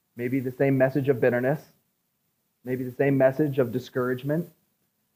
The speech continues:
and you are going to have to echo the same words that you have said time and time and time again. It's not feeling indisposed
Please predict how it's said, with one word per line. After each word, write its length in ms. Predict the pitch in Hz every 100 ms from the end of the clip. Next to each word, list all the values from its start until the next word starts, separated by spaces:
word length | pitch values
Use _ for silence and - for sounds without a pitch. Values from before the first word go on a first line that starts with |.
| _ -
and 160 | 123
you 160 | 123 135
are 120 | 156
going 260 | 147 151 147
to 60 |
have 200 | 143 143 160
to 140 | -
echo 260 | 135 143 147
the 120 | 143
same 280 | - 131 135
words 360 | 139 156 147
that 120 | 127
you 180 | 110 139
have 100 | 143
said 340 | 151 139 143 -
time 520 | 120 120 127 147 143
and 160 | 127 123
time 520 | 117 117 117 131 135
and 140 | 123 117
time 240 | 113 123
again. 400 | 123 127 131 165 - _ _ _ _ _ _ _ _ _ _ _ _ _ _ _ _ _ _ _ _ -
It's 120 | 143
not 220 | 151 143
feeling 480 | 160 156 147 135 127 -
indisposed 760 | 131 123 120 123 117 110 110